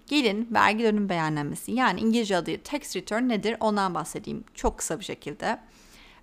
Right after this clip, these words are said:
Vergi beyannamesi aslında bir kuruluşun ya da bireyin, değil mi, kazandığı gelir devlete beyan etmesi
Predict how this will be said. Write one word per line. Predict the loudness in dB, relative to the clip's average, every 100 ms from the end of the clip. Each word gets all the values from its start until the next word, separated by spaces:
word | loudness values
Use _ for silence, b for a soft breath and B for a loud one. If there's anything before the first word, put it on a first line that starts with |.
| 4
Vergi | 6 6 4
beyannamesi | 4 6 4 2 -4 -6 -6 -4 0
aslında | 0 2 0
bir | 0
kuruluşun | 2 0 0 -4
ya | -4
da | -2
bireyin, | 0 2 0 -2 -6 -12 -20 _ _ _ -6
değil | -2
mi, | -2 -2
kazandığı | 0 4 6 4
gelir | 0 0 0 4
devlete | 4 4 4 4
beyan | 4 4
etmesi | -2 -10 -12 -10